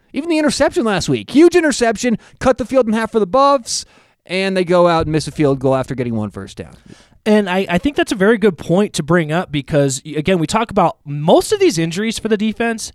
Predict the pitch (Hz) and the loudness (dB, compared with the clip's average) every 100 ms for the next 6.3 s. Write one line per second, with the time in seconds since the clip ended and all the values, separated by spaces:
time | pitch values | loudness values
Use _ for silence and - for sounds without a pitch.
0 | _ - 190 220 196 143 - 143 - 143 | _ -2 -2 0 -4 -4 -2 -4 -2 -2
1 | 127 123 - 120 117 104 - _ - - | -2 -4 -8 -10 -10 -14 -20 _ -18 -2
2 | 170 160 311 - 330 262 240 208 185 170 | 0 4 2 4 0 2 2 2 2 2
3 | 170 160 165 151 131 120 113 127 120 202 | 0 2 2 2 -4 -6 -12 -12 0 0
4 | 208 262 - 190 180 185 165 185 151 156 | 0 -6 -2 2 2 2 0 -2 0 -2
5 | - 160 143 135 123 - 143 139 127 131 | -2 -6 -4 -4 -6 -4 -4 -4 -4 -4
6 | - 127 107 | -4 -14 -16